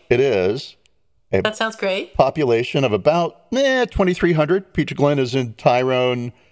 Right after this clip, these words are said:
Speaker 1: County? Tyrone something? I don't
Speaker 2: Is
Speaker 1: know.
Speaker 2: that the Pittsburgh side of Pennsylvania? I'm gonna, I'm gonna look it up.
Speaker 1: It's
Speaker 2: Go ahead.
Speaker 1: kinda south.
Speaker 2: Pennsylvania.
Speaker 1: And,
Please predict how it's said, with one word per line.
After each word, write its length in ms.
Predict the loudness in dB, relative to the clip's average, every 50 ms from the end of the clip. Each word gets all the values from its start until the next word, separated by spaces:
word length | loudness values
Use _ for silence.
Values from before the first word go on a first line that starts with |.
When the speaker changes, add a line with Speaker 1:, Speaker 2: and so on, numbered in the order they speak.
| _ _ _ _ _ _ _ _ _ _ _ _ _ _ _ _ _ _ _ _ _
Speaker 1:
County? 380 | -4 0 0 0 2 0 -4 -6 -10 _ _ -2
Tyrone 320 | 0 0 2 2 -2 -2
something? 480 | 0 0 0 0 0 -2 -4 -4 -6 -6 -2 0
I 100 | 0 2
don't 120 | 2 0
Speaker 2:
Is 40 | 0
Speaker 1:
know. 80 | 0 0
Speaker 2:
that 100 | -2 -4
the 60 | -6
Pittsburgh 400 | -6 -6 -8 -4 -4 -4 -4 -2
side 220 | -2 -2 -2 -2
of 100 | -2 -4
Pennsylvania? 500 | -6 -6 -8 -6 -6 -6 -6 -6 -4 -4
I'm 100 | -6 -4
gonna, 220 | -4 -6 -6 -6 -8 -6 -6
I'm 100 | -6 -4
gonna 140 | -6 -6 -6
look 180 | -8 -8 -8
it 80 | -6 -6
up. 240 | -6 -6 -6 -10 -14 -20 -4 0
Speaker 1:
It's 240 | 0 0 0 -2 -4
Speaker 2:
Go 120 | -2 -2
ahead. 160 | 0 2 2 2
Speaker 1:
kinda 160 | 2 0 -2
south. 840 | -4 -4 -4 0 2 2 4 4 2 2 0 0 -2 -4 -6 -14 -14 -14
Speaker 2:
Pennsylvania. 540 | -16 -16 -16 -18 -18 -18 -18 -18 -20 -20 -20 _ _ _ _ _ _ _ _ _ _ _ _ _ _ _ _ _ _ _ _
Speaker 1:
And, 720 | 2 2 2 4 2 2 2 2 2 2 0 -2 -4 -6 -12